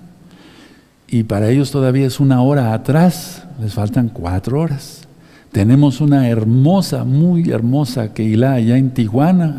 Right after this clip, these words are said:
aleluya, aleluya. Y entonces para ellos son dos horas.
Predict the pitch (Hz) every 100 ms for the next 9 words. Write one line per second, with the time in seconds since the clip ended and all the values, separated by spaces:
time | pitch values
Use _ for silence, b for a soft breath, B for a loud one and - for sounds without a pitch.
0 | 113 113 113 135 214 208 175 147 117 120
1 | 127 196 190 160 156 139 B B B B
2 | B B B B B B - - - 113
3 | 127 - 123 139 135 135 143 120 120 139
4 | 139 160 185 156 - - -